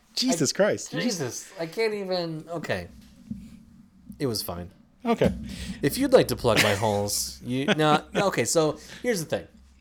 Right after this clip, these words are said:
Speaker 2: I, I don't
Speaker 1: So
Speaker 2: do
Speaker 1: what you have
Speaker 2: much.
Speaker 1: to do is you have to put a, a rag over your mouth as you take the, the plunger to your button.
Speaker 2: That sounds hot.
Speaker 1: That's how you, you know. Otherwise, the air's gonna get in.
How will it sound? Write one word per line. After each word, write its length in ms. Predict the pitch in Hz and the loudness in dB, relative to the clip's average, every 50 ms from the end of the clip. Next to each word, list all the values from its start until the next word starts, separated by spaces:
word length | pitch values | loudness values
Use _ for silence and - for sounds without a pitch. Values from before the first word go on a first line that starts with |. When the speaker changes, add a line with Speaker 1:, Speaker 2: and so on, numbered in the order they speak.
| - - - - - - - - _ - | -20 -20 -20 -20 -20 -20 -20 -20 _ -4
Speaker 2:
I, 260 | - 147 147 151 151 | 0 4 4 4 4
I 160 | 151 - 143 127 | 4 2 2 2
don't 20 | |
Speaker 1:
So 60 | 117 | 4
Speaker 2:
do 60 | 135 160 | 6 6
Speaker 1:
what 120 | 175 175 | 6 6
you 60 | 220 | 6
have 60 | 196 175 | 4 4
Speaker 2:
much. 60 | - | 4
Speaker 1:
to 40 | 160 | 2
do 80 | 151 143 | 4 4
is 100 | 123 113 | 4 4
you 60 | 123 | 2
have 80 | 120 | 0
to 60 | - 131 | 2 2
put 160 | - 139 123 | 4 6 6
a, 400 | 117 113 113 120 - 120 110 110 | 6 6 4 2 0 -2 -4 -4
a 120 | 110 107 - - _ _ - | -4 -6 -8 -16 _ _ 0
rag 420 | 117 120 123 127 135 139 135 135 - | 4 4 6 6 4 2 0 0 -2
over 240 | 123 117 110 - 113 | 0 0 0 0 0
your 160 | 107 107 107 | 0 0 0
mouth 640 | 110 117 131 127 110 98 92 87 - - - - - _ - | 2 2 4 2 2 0 -4 -8 -12 -16 -20 -20 -20 _ -10
as 220 | - 104 101 95 | -8 -6 -6 -4
you 80 | 104 101 | -6 -4
take 320 | - - 110 101 - - | -2 -2 -2 -2 -4 -6
the, 480 | - 107 101 101 98 95 95 95 95 - - - - - | -6 -4 -4 -4 -4 -6 -8 -10 -12 -14 -18 -20 -16 -12
the 120 | 101 95 | -12 -10
plunger 580 | - - - 131 123 113 110 - - 80 85 - _ _ _ _ _ _ _ _ _ _ - - - - | -8 -4 -2 0 0 0 -2 -4 -8 -12 -16 -20 _ _ _ _ _ _ _ _ _ _ -20 -20 -14 -10
to 80 | - | -8
your 80 | 98 90 | -8 -6
button. 320 | 87 98 92 - - - - - _ _ _ _ _ _ | -6 -6 -8 -8 -12 -20 -20 -20 _ _ _ _ _ _
Speaker 2:
That 120 | - 92 - | -12 -10 -8
sounds 200 | - 85 82 - | -8 -8 -8 -10
hot. 220 | 85 78 73 - _ _ | -12 -12 -14 -16 _ _
Speaker 1:
That's 160 | - 98 - - | -14 -10 -6 -6
how 60 | 98 | -6
you, 240 | 92 90 87 87 82 _ _ _ - - | -6 -6 -8 -12 -16 _ _ _ -20 -18
you 40 | - - | -16 -16
know. 80 | 85 - - - - - - - _ _ _ _ _ _ _ _ _ _ - | -16 -18 -20 -20 -20 -20 -20 -20 _ _ _ _ _ _ _ _ _ _ 0
Otherwise, 280 | 139 131 120 107 107 101 | 2 4 4 4 2 0
the 100 | 107 - | -2 -4
air's 220 | 110 104 104 95 | -4 -4 -4 -6
gonna 160 | - - 82 76 | -8 -12 -14 -16
get 140 | 80 80 | -16 -16
in. 160 | 85 90 92 | -16 -16 -16